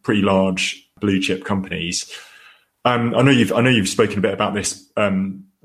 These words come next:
before, and, you know, without wanting to sort of paint you into being a, you know, a champion of it or otherwise, do you, do you think that companies can realistically claim to exclude smaller share-, shareholders from this point on? Because, I mean, we've,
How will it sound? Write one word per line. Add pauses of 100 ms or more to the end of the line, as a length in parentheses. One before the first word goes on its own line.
(160)
before,
and,
you
know,
without
wanting
to
sort
of
paint
you
into
being
a,
you
know,
a
champion
of
it
or
otherwise,
do
you,
do
you
think
that
companies
can
realistically
claim (140)
to (380)
exclude
smaller
share-,
shareholders
from
this
point
on? (120)
Because,
I
mean,
we've,